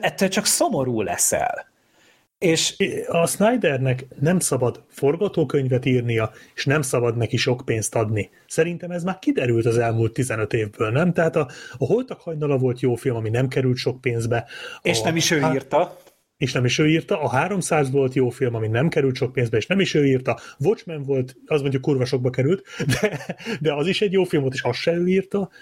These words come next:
Speaker 1: Há, ott
Speaker 2: Meg
Speaker 1: le-, ott lehet, hogy társforgatókönyvíró volt, de ott volt mellette a David
Speaker 2: Hát, de
Speaker 1: Fincher, aki ugye az X-Men kettőt is írta például. Tehát az egy,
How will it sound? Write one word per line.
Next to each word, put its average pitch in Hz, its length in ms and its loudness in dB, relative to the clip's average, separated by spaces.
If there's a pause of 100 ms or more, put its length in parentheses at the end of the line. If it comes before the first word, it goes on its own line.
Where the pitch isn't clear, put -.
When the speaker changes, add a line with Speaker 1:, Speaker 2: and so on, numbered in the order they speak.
Speaker 1:
Há, 208 180 2
ott 180 140 4
Speaker 2:
Meg 139 180 2
Speaker 1:
le-, - 100 -2
ott 202 160 2
lehet, 226 220 2
hogy 165 120 -2
társforgatókönyvíró 135 1300 0
volt, 135 200 2
de 139 80 2
ott 156 160 2
volt 135 180 0
mellette 135 280 2
a 131 40 4
David 135 200 2
Speaker 2:
Hát, 190 120 2
de 143 100 0
Speaker 1:
Fincher, 131 280 -2
aki 139 240 0
ugye 131 180 2
az 135 180 0
X-Men 120 300 -2
kettőt 110 420 -2
is - 140 0
írta 107 260 -2
például. 104 520 -2
Tehát - 260 0
az 123 100 -2
egy, 123 240 -2